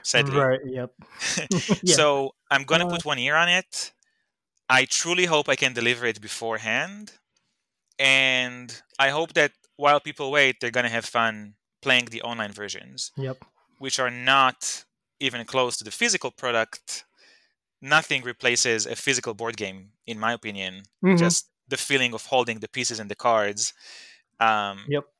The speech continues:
Speaker 1: but I hope it's a pale substitute until I can deliver this as quickly as possible.
Speaker 2: Okay. Well, it sounds very, I, I like how you described it. It would be four months if this was twenty eighteen, 'cause that, that right there tells a lot. And we, everybody knows the rest is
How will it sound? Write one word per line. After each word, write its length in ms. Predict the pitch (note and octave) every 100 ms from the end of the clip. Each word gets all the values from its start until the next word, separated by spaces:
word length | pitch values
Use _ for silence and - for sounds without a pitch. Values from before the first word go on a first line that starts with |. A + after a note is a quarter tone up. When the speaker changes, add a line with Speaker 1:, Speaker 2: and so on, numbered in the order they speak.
| _ _ _ _ _ _
Speaker 1:
but 480 | D3 D#3 D#3 - -
I 80 | A#2+
hope 180 | C3+ D#3
it's 160 | -
a 300 | C3 A#2+ A2+ G#2 _ _ _ -
pale 220 | E3 E3+
substitute 800 | - B2+ - - G#2 - - - -
until 300 | A#2+ - B2+
I 60 |
can 180 | - A#2+
deliver 340 | A2 A2 G#2+ G#2+
this 580 | G2+ F#2+ - - - -
as 140 | A#2
quickly 280 | - C3 A2
as 100 | G2+
possible. 480 | - - - - _ _ _ E3+
Speaker 2:
Okay. 300 | G#3+ D3+ C#3+ _ - -
Well, 100 | E3+
it 80 | F#3+
sounds 160 | B3 G#3
very, 160 | G#3 - - -
I, 120 | F#3+
I 120 | G3
like 220 | G3 A3+
how 60 | A3
you 100 | G3
described 460 | E3+ - E3+ E3 D#3
it. 60 |
It 60 | D#3+
would 100 | C#3+
be 100 | C#3+
four 260 | - F3
months 260 | D#3+ D#3+ D#3
if 80 | C#3
this 160 | D3+
was 100 | C#3
twenty 300 | - D3+ C#3+
eighteen, 280 | C3+ C3+ B2+
'cause 120 | C#3+ D3
that, 260 | E3 - _
that 160 | F3 E3+
right 160 | D#3+ D3+
there 140 | C#3
tells 240 | D3+ C3
a 40 | B2
lot. 240 | A#2+ A#2+ -
And 260 | D#3 D#3 D3+
we, 60 | F3
everybody 440 | E3+ E3+ D3+ D3 C3+
knows 280 | C#3 A#2+ C3
the 100 | C3
rest 380 | C#3+ C#3 -
is 260 | B2+ A#2+